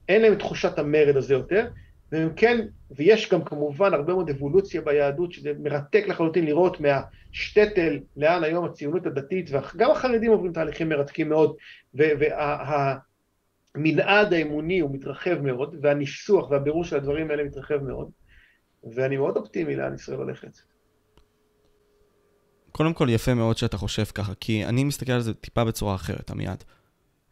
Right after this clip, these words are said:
Speaker 2: אה, האינטרנט גורם לנו, כמו שרן לוי, הפודקאסטר של עושים היסטוריה, אמר לי באחד הפודקאסטים שעשיתי איתו, אה, יכול להיות שאני מרגיש יותר, אה, קרוב למישהו מאמריקה מאשר אחד בירושלים שם.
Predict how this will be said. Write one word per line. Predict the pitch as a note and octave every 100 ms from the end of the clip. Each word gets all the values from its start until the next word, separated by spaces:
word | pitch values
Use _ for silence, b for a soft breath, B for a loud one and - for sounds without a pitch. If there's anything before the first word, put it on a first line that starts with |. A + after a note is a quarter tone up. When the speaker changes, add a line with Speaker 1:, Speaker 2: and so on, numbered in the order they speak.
| -
Speaker 2:
אה, | G2 F#2
האינטרנט | G2 B2+ D#3 B2+ G#2+ - - _
גורם | A2 G2+ A2+ A2+
לנו, | G#2 G#2 G2+ G2 B B -
כמו | B2
שרן | - A#2+ A2+
לוי, | A2 B2 G#2+ G#2
הפודקאסטר | F#2+ - A2 - A2 G#2 G2+
של | -
עושים | F#2+ - A2
היסטוריה, | G2+ - A2 G2+
אמר | G2+ G#2
לי | G2+
באחד | G2 F#2+ G2+
הפודקאסטים | G2 G#2 - - G#2
שעשיתי | - G#2+ C3+ C3+
איתו, | - G2+ b b b b _ G#2
אה, | G2 G2 F#3+ b b -
יכול | A#2 D3
להיות |
שאני | D3 C#3
מרגיש | B2 A#2+ C3 -
יותר, | A#2 C3 A#2+ A#2
אה, | A2 G2+ G2+
קרוב | - A2 A2+
למישהו | A2 A#2+ -
מאמריקה | A2+ G2 G#2+ C#3 B2+ A2
מאשר | G2+ F#2+ G2 A#2+ G#2+
אחד | G#2 A#2 A2
בירושלים | A2 G2 G2+ G2+ F#2+ F2+ -
שם. | -